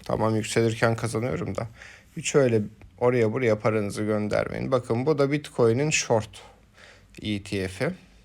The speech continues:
Burada da arkadaşlar siz derseniz ki ben Bitcoin'i shortlayacağım. Yani ben Bitcoin'in düşüşüne basacağım parayı.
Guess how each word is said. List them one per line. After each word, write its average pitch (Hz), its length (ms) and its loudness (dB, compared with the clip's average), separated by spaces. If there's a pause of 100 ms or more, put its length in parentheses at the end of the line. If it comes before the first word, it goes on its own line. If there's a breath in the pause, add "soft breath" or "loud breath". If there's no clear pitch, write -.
(640 loud breath)
Burada 143 320 4
da 131 320 4
arkadaşlar 120 720 0
siz 117 340 -6
derseniz 131 600 -2
ki 123 160 -6 (920 loud breath)
ben 143 220 4 (100)
Bitcoin'i 117 720 2 (220)
shortlayacağım. 117 760 -2 (240 loud breath)
Yani 101 320 0
ben 117 180 6
Bitcoin'in 120 640 0
düşüşüne 110 600 -4 (200)
basacağım 98 420 -4
parayı. 110 380 -4